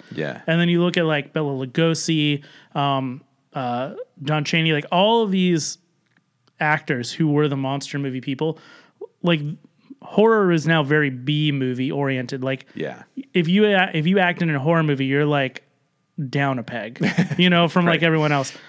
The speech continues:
Speaker 2: But at that time period in, like, the thirties, forties, fifties, even into the sixties, if you were in a horror movie, that was where all the money was getting made.
Speaker 1: Oh, sure, sure.
Speaker 2: So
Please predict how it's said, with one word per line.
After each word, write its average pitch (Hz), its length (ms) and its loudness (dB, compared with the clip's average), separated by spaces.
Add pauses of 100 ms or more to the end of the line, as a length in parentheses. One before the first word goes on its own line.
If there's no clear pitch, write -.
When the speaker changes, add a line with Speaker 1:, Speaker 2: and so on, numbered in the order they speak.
(220)
Speaker 2:
But 175 100 4
at 185 80 2
that 220 220 0
time 262 320 -2
period 151 320 2
in, 147 100 0
like, 143 220 -2
the 135 340 -2
thirties, 165 340 2
forties, 151 320 -2
fifties, 147 400 -2
even 147 180 -2
into 135 120 -4
the 123 100 -6
sixties, 131 540 -6 (480)
if - 140 -10
you 196 80 0
were 226 80 4
in 220 80 2
a 170 60 2
horror 190 280 2
movie, 135 420 -2 (640)
that 175 140 -2
was 196 140 0
where 190 80 2
all 185 80 2
the 147 80 -4
money 143 240 -2
was 117 140 -8
getting 117 180 -10
made. 82 100 -10
Speaker 1:
Oh, 85 440 -4
sure, 85 420 -8
sure. 87 240 -6
Speaker 2:
So 156 720 0